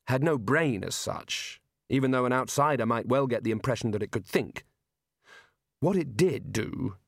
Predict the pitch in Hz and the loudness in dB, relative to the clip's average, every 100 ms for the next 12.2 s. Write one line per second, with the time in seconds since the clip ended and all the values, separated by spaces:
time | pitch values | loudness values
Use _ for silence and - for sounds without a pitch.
0 | _ _ _ 117 120 120 120 - - - | _ _ _ 0 2 2 2 -2 -6 -12
1 | - _ - 143 175 170 - 156 131 123 | -16 _ 0 2 2 2 2 2 2 0
2 | 143 160 87 107 110 - 123 - 131 120 | 2 0 0 -4 -4 -2 0 0 0 0
3 | 98 87 - - - _ _ _ - - | -2 -6 -10 -12 -18 _ _ _ -10 -10
4 | - 226 190 143 139 135 135 139 135 117 | 0 2 4 4 2 2 2 4 2 0
5 | - 139 131 123 117 127 113 113 - - | 0 2 2 0 0 -2 0 -2 -4 -2
6 | - - - - _ _ _ _ _ _ | -2 -2 -6 -14 _ _ _ _ _ _
7 | 110 104 92 98 135 110 - 110 127 120 | -2 -2 -2 0 0 0 -4 -2 0 -2
8 | - - - - 107 104 101 - 151 139 | -4 -8 -4 -2 -2 -2 -4 -4 -4 -4
9 | - - - - _ _ _ _ _ 254 | -6 -10 -12 -16 _ _ _ _ _ 2
10 | 208 147 143 147 139 127 - 139 131 131 | 2 0 0 2 0 0 2 2 2 2
11 | 131 123 131 110 123 - 135 - 110 - | 2 2 2 0 -2 0 -2 -2 -4 -6
12 | - - | -14 -16